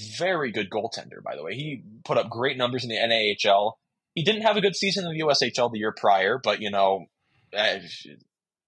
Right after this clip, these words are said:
Jackson Castor wasn't a good, well, didn't see a lot of U S H L time, and look how he ended up here. Uh, Dominic Bassey was a decent goaltender at Youngstown, but, I mean, he, then he got beat out for a job by Matt Vernon, and now he, he was a Richter candidate for three quarters of the year last year. So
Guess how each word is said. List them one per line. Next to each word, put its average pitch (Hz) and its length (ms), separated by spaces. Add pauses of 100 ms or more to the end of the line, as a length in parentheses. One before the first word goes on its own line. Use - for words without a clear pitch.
(120)
Jackson 170 380
Castor 220 400
wasn't 123 240
a 107 60
good, 117 180
well, 117 140
didn't 110 340
see - 220
a 113 40
lot 107 140
of 104 60
U 104 100
S 101 120
H 98 140
L 92 140
time, 90 220
and 98 60
look 110 120
how 117 100
he 127 140
ended 90 240
up 76 120
here. - 200 (560)
Uh, 104 300 (800)
Dominic 127 340
Bassey 135 320
was 123 140
a 117 60
decent 117 460
goaltender 110 500
at 90 100
Youngstown, 92 680
but, 101 140
I 92 80
mean, 95 220
he, 95 320 (1300)
then 110 100
he 120 60
got 117 200
beat 127 140
out 127 140
for 131 100
a 120 40
job 117 220
by 117 120
Matt 120 260
Vernon, 120 380
and 85 100
now 101 200
he, 110 220
he 113 100
was 107 200
a 107 200
Richter 110 260
candidate 85 460
for 90 160
three 95 180
quarters 85 300
of 85 80
the 85 40
year 65 160
last - 260
year. 60 280
So 85 360